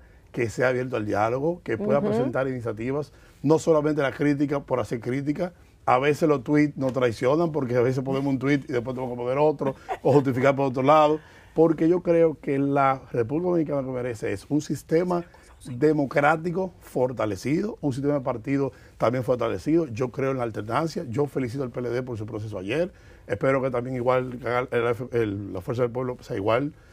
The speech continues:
Speaker 1: El
Speaker 2: Ujú.
Speaker 1: P R M es un partido muy abierto y democrático que permanentemente está renovando, y yo pienso que así podemos tener democracia por muchos años.
Speaker 2: Mira, debo decirte que ayer escuché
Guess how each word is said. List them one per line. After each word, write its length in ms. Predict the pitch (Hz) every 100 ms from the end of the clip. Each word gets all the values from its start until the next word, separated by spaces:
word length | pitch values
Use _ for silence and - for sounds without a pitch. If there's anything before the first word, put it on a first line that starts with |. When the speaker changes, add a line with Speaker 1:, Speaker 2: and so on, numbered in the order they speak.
| - -
Speaker 1:
El 140 | 156
Speaker 2:
Ujú. 40 | 113
Speaker 1:
P 80 | 127
R 300 | 120 127 127
M 160 | 139
es 60 | 127
un 80 | 117
partido 420 | 113 117 123 120
muy 180 | 110 120
abierto 420 | 98 117 123 113
y 40 |
democrático 560 | 107 98 107 143 156 143
que 80 | 110
permanentemente 840 | 110 110 107 107 123 110 117 117
está 160 | 104 101
renovando, 580 | 117 101 104 147 156 - - - _ -
y 80 | 131
yo 100 | 156
pienso 320 | 180 160 170
que 320 | 151 143 147 -
así 320 | 117 107 - 170
podemos 320 | 160 143 131
tener 200 | 123 123
democracia 440 | 113 107 120 110
por 120 | 90 95
muchos 320 | 107 95 -
años. 240 | - -
Speaker 2:
Mira, 280 | 214 247 226
debo 360 | 202 226 294 302
decirte 640 | 294 - 226 190 160 196
que 720 | - 214 208 202 196 185 180 -
ayer 560 | 190 185 226 208 196 - - -
escuché 680 | 226 220 - 226 208 -